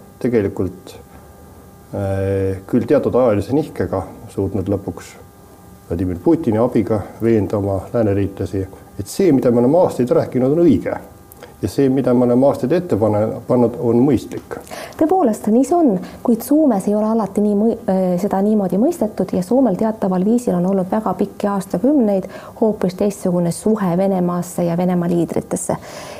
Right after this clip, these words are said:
Speaker 2: Ja ka praegu on see retoorika väga erinev. Kui me võrdleme seda, mida ütleb Kaja Kallas või näiteks mida ütleb, äh, pre-, äh, kas siis Sanna Marin või president Niinistö, need retoorikad on väga erinevad. Kuivõrd Soomes mõistetakse seda, mida te praegu väljendasite, meil on alati olnud õigus?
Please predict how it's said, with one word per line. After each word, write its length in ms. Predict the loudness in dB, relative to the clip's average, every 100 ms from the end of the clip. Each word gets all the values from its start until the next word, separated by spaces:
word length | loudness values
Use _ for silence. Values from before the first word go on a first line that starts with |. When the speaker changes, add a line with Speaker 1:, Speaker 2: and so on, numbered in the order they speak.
| -6
Speaker 2:
Ja 100 | -2
ka 80 | -2
praegu 560 | 0 0 0 0 -2 -2
on 160 | 0
see 80 | 0
retoorika 500 | 0 2 2 0 0
väga 240 | -2 0 0
erinev. 380 | 0 0 -2 -8 -16 -20 -20 -8 -4
Kui 240 | 0 2
me 120 | 2 4
võrdleme 280 | 2 2
seda, 180 | 2 0
mida 160 | 2 0
ütleb 240 | 0 -2 -2 -2
Kaja 180 | -2 0
Kallas 400 | 0 2 0 0
või 120 | -2 0
näiteks 240 | -2 -2
mida 180 | 0 0
ütleb, 320 | -2 -4 -2 -2
äh, 300 | 0 0 -2 0
pre-, 220 | 0 2 2 2
äh, 140 | 2 0
kas 140 | 0 0
siis 100 | 0
Sanna 240 | 0 0 2
Marin 320 | 2 2 2
või 260 | 0 0 0
president 400 | -2 -2 -2 0
Niinistö, 460 | 2 2 0 0 -4 -4 -14 -20 -4 -2
need 240 | -2 0
retoorikad 720 | 0 0 2 2 0 -2 -2
on 100 | 0
väga 240 | 0 0 0
erinevad. 360 | 0 0 -2 -2
Kuivõrd 280 | 0 0 0
Soomes 320 | 2 2 2 2
mõistetakse 680 | 2 2 -2 -4 -6 -4 -2
seda, 240 | -2 0
mida 160 | 0 -2
te 100 | 0
praegu 240 | 0 0
väljendasite, 520 | 0 0 0 -2 -2 0
meil 160 | 0
on 120 | 0
alati 240 | -2 -2 -2
olnud 200 | 0 0
õigus? 420 | 0 0 -6 -12